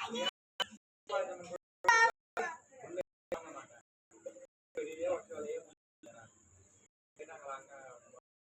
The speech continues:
நம்ம மனசு திருப்திக்காக தான் இருக்கு. அதனால எங்க கொண்டு போய் சேர்த்தா எல்லாருமே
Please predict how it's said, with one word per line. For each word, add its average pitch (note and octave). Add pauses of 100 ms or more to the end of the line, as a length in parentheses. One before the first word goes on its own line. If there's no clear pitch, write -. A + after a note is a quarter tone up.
(260)
நம்ம -
மனசு E3+
திருப்திக்காக -
தான் D#3
இருக்கு. - (360)
அதனால C#3+ (580)
எங்க - (140)
கொண்டு -
போய் F3+
சேர்த்தா - (240)
எல்லாருமே -